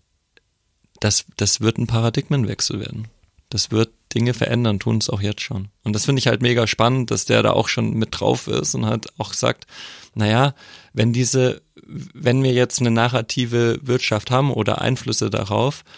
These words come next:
wir wollen ja auch Krisen erkennen und wir wollen auch Blasen erkennen, wenn sie welche sind und wann nicht und wir, und, und wir wollen verstehen, was treibt die Menschen.“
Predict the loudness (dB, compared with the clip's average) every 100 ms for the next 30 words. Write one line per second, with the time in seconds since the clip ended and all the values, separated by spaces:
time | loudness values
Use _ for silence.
0 | -20 -4 0 2 4 4 2 0 -4 -2
1 | 0 0 0 -2 -2 0 2 2 -2 -6
2 | -2 0 0 0 -2 2 4 4 2 0
3 | -2 0 0 0 0 0 0 0 -2 -2
4 | -2 0 2 0 0 0 0 2 0 -2
5 | -6 -4 -8 -4 -4 -4 -4 -6 -6 -16
6 | -4 -4 2 2 2 0 -2 2 0 2
7 | 0 0 0 -2 -2 -4 -2 -2 -4 -8